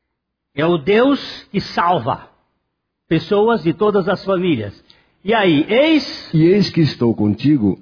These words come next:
Speaker 2: e te guardarei por onde quer que fores. E te farei voltar a esta terra, porque te não desampararei, até cumprir eu aquilo que te hei referido.
Speaker 1: Ó, até cumprir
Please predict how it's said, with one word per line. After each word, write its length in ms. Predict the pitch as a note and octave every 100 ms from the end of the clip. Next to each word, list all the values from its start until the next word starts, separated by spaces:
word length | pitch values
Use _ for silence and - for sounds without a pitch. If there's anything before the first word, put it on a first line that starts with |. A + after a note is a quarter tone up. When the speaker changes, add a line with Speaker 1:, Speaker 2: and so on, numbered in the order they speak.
| _
Speaker 2:
e 80 | C3+
te 120 | C#3+
guardarei 580 | D3+ D#3 C#3+ C3+ C#3 D#3
por 260 | - C3 B2
onde 320 | C#3+ E3 D3+
quer 280 | - C3 C3
que 140 | D#3
fores. 640 | C3+ A#2+ A2+ E2+ - - _ _ _ _ -
E 80 | A2
te 100 | -
farei 340 | B2+ C#3+ D#3+
voltar 680 | G#2+ C#3+ D#3 B2 D3+ D#3+ D3
a 100 | C3
esta 340 | C3+ B2+ C3
terra, 540 | B2+ C#3 C3+ A#2 F2 D#2
porque 560 | A2+ G2+ A2+ G2+ D2 _ _ _ -
te 120 | A#2
não 280 | G2+ C3 C#3
desampararei, 1200 | A2 C3+ C#3 C3 B2 B2+ C3 C3+ A2+ F#2 D#2+ - _ _ _ _
até 320 | - A2+ C#3+
cumprir 640 | C#3+ D3 C3+ B2+ D3+ D3+ -
eu 460 | C#3+ C3 C3+ C3+ C3 _
aquilo 540 | A#2+ A#2+ - A#2+ A#2 A2+
que 140 | A#2+
te 200 | - A2
hei 140 | G#2
referido. 680 | G2 A#2+ - C3 F#2+ C#2+ C2+ - _ _ -
Speaker 1:
Ó, 160 | B2 -
até 600 | D3 - - G#3+ C4+ D4 _ _ _ _
cumprir 720 | A3 A3 - - D#4 F4 -